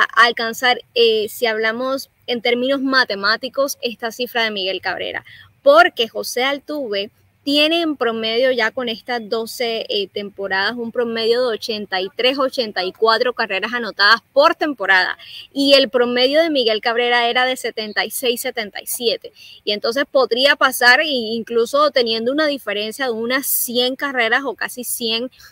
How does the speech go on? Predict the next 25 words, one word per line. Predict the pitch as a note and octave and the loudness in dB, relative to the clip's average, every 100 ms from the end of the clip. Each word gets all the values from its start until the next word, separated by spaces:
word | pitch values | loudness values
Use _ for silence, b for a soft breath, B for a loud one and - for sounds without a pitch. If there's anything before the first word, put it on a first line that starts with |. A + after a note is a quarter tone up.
| B | B
carreras | - A#3 A3 G#3+ G#3+ | 2 4 4 0 4
de | |
diferencia. | A#3+ A#3+ G#3 G3+ G#3 A3 | 2 0 -4 -4 -4 -6
Entonces, | G#3+ A#3 C4 F#4 | -2 0 2 2
en | D#4+ | 2
términos | C#4 C#4+ F4 G4+ | 2 2 2 0
matemáticos, | F#4 D4 A#3+ A#3 D4+ D#4 D#4 | 0 0 0 0 0 0 0
esto | C#4+ D4+ | 0 -6
puede | C4+ C#4 C#4+ | -2 -2 0
pasar, | C#4 B3 A#3 B3 | -2 2 4 4
Nico, | C4 B3 A#3+ C4+ | 2 -2 -2 -2
nosotros | A3 G#3+ G#3 B3+ | -2 -4 -6 -2
podemos | C4 A#3 A#3+ B3 | -2 -2 -4 -4
ser | A#3+ | -4
testigos | C4 - A#3 B3 | -6 -4 -2 0
de | A#3 A3 B3+ | 2 2 0
eso, | D4+ D4 B B B | -2 -8 B B B
pero | B3+ A#3 | 4 6
bueno, | A3 G#3+ | 4 2
vamos | G#3+ A#3+ D#4 | 0 2 2
a | |
estar | C#4+ - B3 - | 2 2 2 2
esperando | C#4 - - G#3 A3 A3+ A#3+ B3+ | -4 -4 0 4 4 4 0 -2
cómo | A#3 A3+ B3 | -4 -2 -4
termina | A#3+ G3+ G3+ A3+ B3 | -2 -4 -4 -4 -2